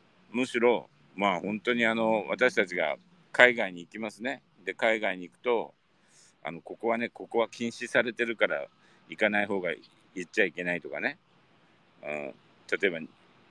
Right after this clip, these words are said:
食事も、ところによっちゃ、あの、やっていき-、食べちゃいけないものがありますでしょ。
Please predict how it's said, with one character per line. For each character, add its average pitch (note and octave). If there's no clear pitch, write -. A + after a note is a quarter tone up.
食 A2
事 A2+
も、 A2+
と G#2+
こ A2
ろ A2
に G#2+
よ G#2
っ -
ち B2+
ゃ、 D#2+
あ E2
の、 D2+
や F#2+
っ F2+
て G#2
い F2+
き-、 -
食 G#2+
べ G#2+
ち F2+
ゃ E2
い D#2+
け F#2+
な G2+
い F#2+
も F#2
の F#2
が D2+
あ E2
り E2+
ま F2
す D2
で C2
し -
ょ。 B2